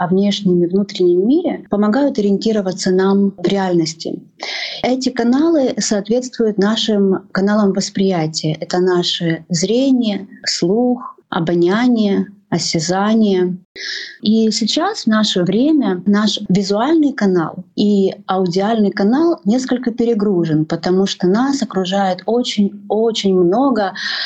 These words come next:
визуальной информации. Это и различные компьютеры, экраны, которые нас окружают, видеоролики,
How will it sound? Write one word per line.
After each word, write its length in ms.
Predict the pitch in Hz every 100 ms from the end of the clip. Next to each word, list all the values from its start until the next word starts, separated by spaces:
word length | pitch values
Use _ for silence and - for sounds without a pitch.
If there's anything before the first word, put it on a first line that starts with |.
| -
визуальной 560 | 185 202 214 214 202 190
информации. 800 | 185 202 196 180 156 156 160 156
Это 360 | 156 202 - 170
и 580 | 160 160 175 165 160 156 - - - 185
различные 1000 | 185 170 175 175 - 175 165 160 156 156
компьютеры, 1120 | 180 165 160 240 254 254 220 214 208 202 190 -
экраны, 640 | 196 202 196 214 214 196
которые 380 | 202 196 190 190
нас 180 | 180 180
окружают, 640 | 180 190 180 185 175 170 -
видеоролики, 1200 | 190 180 175 170 175 202 196 190 - 190 185 180